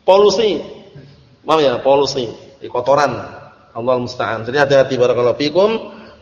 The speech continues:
Jadi seorang penanya itu sebelum bertanya kepada mufti, itu hendaknya dia mensifati pertanyaannya dengan sifat yang benar dan rinci, detail. Kaqaulil sa'il, seperti ucapan yang bertanya,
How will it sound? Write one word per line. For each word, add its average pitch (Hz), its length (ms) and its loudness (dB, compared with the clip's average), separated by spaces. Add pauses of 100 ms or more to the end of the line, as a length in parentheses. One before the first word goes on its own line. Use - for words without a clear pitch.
(180)
Jadi 131 160 4
seorang 196 320 4
penanya 202 320 4
itu 208 240 2
sebelum 190 320 2
bertanya 190 400 2
kepada 185 160 4
mufti, 208 480 0
itu 240 160 2
hendaknya 180 320 2
dia 214 160 4
mensifati 214 560 0
pertanyaannya 208 560 2
dengan 196 240 0 (240)
sifat 220 560 0
yang 190 240 2
benar 180 400 2
dan 202 560 -2
rinci, 190 720 -2
detail. 170 400 2 (1400)
Kaqaulil 226 480 2
sa'il, 196 400 0
seperti 185 240 -4
ucapan 170 320 0
yang 151 80 0
bertanya, 151 340 -2